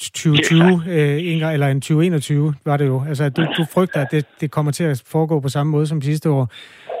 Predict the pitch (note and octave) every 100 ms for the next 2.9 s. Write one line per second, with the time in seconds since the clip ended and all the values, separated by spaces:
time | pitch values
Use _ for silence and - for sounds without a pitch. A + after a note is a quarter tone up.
0 | - G#3 D3+ D3 D#3+ F#3+ F#3 F3+ F3 F3
1 | F3+ D3+ C3+ - G3 D3 C#3 C3+ D#3 F#3
2 | - F#3+ - - D#3+ D3 E3 D3+